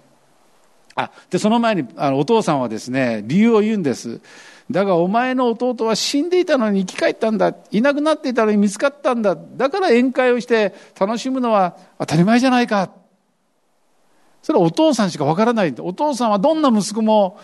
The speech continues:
どんな兄弟も、みんな違うけど愛してるんですけども、お兄ちゃんにはわからないんです。あいつは地獄に行くべきだって思ってるんです。まあ、私たちもですね、人を見たときに、あの人は天国、あの人は地獄、こんなん言っちゃいけない。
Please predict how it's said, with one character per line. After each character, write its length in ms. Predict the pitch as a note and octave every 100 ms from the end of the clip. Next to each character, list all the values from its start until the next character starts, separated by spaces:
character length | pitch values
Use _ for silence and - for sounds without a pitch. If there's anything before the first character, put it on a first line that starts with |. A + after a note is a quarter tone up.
| - _ -
ど 140 | C#4+
ん 80 | D4
な 80 | A3+
兄 100 | G#3+
弟 260 | G#3 F3+
も、 280 | D3+ C3 - -
み 120 | G#3+
ん 40 |
な 80 | B3
違 140 | G#3+ G#3+ A#3
う 40 |
け 80 | G3
ど 80 | -
愛 320 | D#3+ G#3 A3+
し 80 | -
て 120 | F#3+
る 80 | E3+
ん 60 | D3+
で 100 | C3+
す 120 | -
け 80 | C#3+
ど 100 | E3+
も、 180 | F#3+
お 60 | D3+
兄 160 | F#3 G#3
ち 100 | D#3
ゃ 40 |
ん 40 |
に 80 | A#2+
は 120 | G#2
わ 100 | A#2
か 140 | B2 D3+
ら 80 | D3+
な 120 | D2
い 60 |
ん 20 | -
で 120 | -
す。 160 | - _ _ _ _ _ _ _ _ _ _ _ - B2+
あ 140 | D3
い 80 | G3
つ 160 | -
は 80 | B3
地 80 | F3
獄 220 | F#3+ G3+
に 80 | G3+
行 40 | F#3
く 60 |
べ 120 | G3
き 60 | F3
だ 100 | B2+
っ 40 |
て 300 | - - A2+ -
思 160 | C3+ C#3+
っ 20 |
て 180 | - -
る 120 | A2
ん 80 | -
で 80 |
す。 200 | - - _ _ _ _ _ _ _ _ _ _ _ _ _ _ -
ま 100 | D3
あ、 40 | B2+
私 200 | E3+ F3
た 80 |
ち 100 | G#3
も 120 | F#3 A2
で 80 |
す 100 | G2
ね、 180 | C#3 E3
人 200 | - C#3+
を 20 |
見 100 | C#3
た 120 | F3 -
と 100 | B2+
き 140 | B2
に、 420 | E2+ E2+ A#2+ - -
あ 100 | F#3
の 120 | B3
人 200 | - -
は 80 | -
天 180 | E3+
国、 140 | D#3+ B2 B2+
あ 20 |
の 120 | E3
人 160 | - C3+
は 40 |
地 100 | B2
獄、 100 | A#2+
こ 120 | -
ん 60 | A3+
な 80 | G#3
ん 20 |
言 80 | C3+
っ 40 |
ち 120 | - F#3+
ゃ 20 |
い 80 | D3
け 100 | D3
な 120 |
い。 100 | D#3